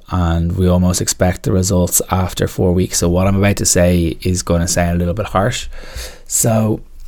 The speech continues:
what I say sometimes to clients that are particularly a little bit low or a little bit lethargic, and I'm kinda having a heart to heart or a little bit of a sit down with them or a chat with them, is kinda saying, "Oh, well, how long did it take you to put on all this weight?"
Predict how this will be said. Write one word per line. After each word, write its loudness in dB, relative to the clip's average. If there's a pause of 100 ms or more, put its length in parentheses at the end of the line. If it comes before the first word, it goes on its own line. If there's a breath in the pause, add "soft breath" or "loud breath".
(160)
what 4
I 6
say 6
sometimes 4
to 4
clients 0
that 2 (120)
are 0
particularly -2
a 0
little 0
bit 0 (460)
low 0
or 0
a -2
little -2
bit -4
lethargic, -4
and -6
I'm -8
kinda -6
having -4
a -2
heart 0
to -4
heart 0
or 0
a 0
little 0
bit 0
of -4
a -4
sit 0
down 0 (460 loud breath)
with 2
them 4
or 4
a 2
chat 2
with 0
them, 0
is -4
kinda 0
saying, 2
"Oh, 2
well, 4
how 4
long 6
did 0
it -2
take 0
you -4
to -4
put 4
on 4
all 0
this -2
weight?" 0